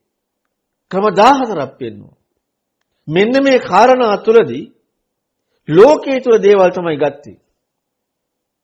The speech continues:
ලෝකේ මේ කරුණ තිබුණා. ආනාපානසති ලෝකෙ තිබිච්ච බවට අරිට, අරිට සූත්‍රයෙන් පැහැදිලි වෙනවා. ඒ වගේම අපි දන්නවා, අහලා තියෙන කතාව තියෙනවා. බෝධිසත්වයෝ බෝධි, මේ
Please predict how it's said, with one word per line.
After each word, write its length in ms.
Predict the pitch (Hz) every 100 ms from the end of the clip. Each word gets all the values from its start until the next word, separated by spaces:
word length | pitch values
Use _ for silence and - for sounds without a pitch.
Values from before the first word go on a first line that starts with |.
| _ _ _ _ -
ලෝකේ 380 | 147 196 240 233
මේ 120 | 240
කරුණ 300 | 240 240 240
තිබුණා. 380 | 262 294 208 - _ _ _ _ _ -
ආනාපානසති 720 | 139 156 156 151 156 156 160
ලෝකෙ 280 | 156 160 160
තිබිච්ච 300 | 151 165 -
බවට 240 | 170 170
අරිට, 220 | 156 156 180
අරිට 320 | 131 147 156
සූත්‍රයෙන් 440 | 160 160 160 170 170
පැහැදිලි 380 | 165 170 190
වෙනවා. 300 | 208 214 220 _ _ _ -
ඒ 80 | 143
වගේම 220 | 151 156
අපි 120 | 143
දන්නවා, 340 | 135 139 165 151
අහලා 200 | 143 147
තියෙන 160 | 147
කතාව 320 | 143 139 147 151
තියෙනවා. 480 | 147 160 170 165 _ _ -
බෝධිසත්වයෝ 720 | 120 147 160 170 165 - 170
බෝධි, 340 | 147 139 151 156
මේ 260 | 131 127